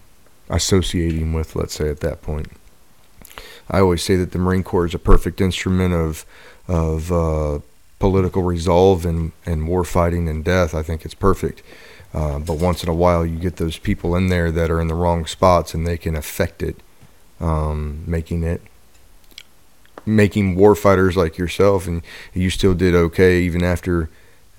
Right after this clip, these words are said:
you know, even after having all of that said and done. But, um, yeah, yeah, there's no place for it. I never had a place for it.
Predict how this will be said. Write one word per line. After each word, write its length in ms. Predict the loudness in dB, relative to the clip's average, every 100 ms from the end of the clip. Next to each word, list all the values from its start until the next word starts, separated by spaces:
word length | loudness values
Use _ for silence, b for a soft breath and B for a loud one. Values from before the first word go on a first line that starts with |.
| -16
you 200 | -4 -2
know, 160 | 0 0
even 220 | 0 2
after 300 | 4 4 4
having 280 | 4 4 2
all 220 | 2 4
of 40 | 4
that 320 | 2 0 -4
said 240 | 2 4 4
and 140 | 2
done. 340 | 2 2 2
But, 260 | 2 0 0 b b b b b
um, 480 | -4 -2 -4 -8 -12 -18 -20 _ -20 -20 -20 -20 -20 -20 -20 -20 -20 b b b b b b b 0
yeah, 300 | 6 6 6
yeah, 240 | 4 6 8
there's 220 | 6 6
no 100 | 8
place 280 | 10 10 8
for 240 | 2 0
it. 80 | 0
I 80 | 2
never 220 | 4 6
had 140 | 4
a 40 | 4
place 260 | 6 4
for 260 | 4 0
it. 80 | 0